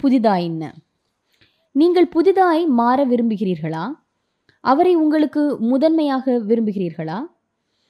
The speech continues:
வேத ஞானஸ்தானத்தை பின்பற்ற விரும்புகிறேன்.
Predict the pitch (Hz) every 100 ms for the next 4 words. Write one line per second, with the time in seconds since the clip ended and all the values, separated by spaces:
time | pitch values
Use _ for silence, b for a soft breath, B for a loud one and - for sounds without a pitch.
0 | _ _ _ _ - 214 294 285 311 277
1 | 233 226 254 - 240 220 196 202 202 240
2 | 262 262 254 220 220 190 196 185 185 254
3 | 277 170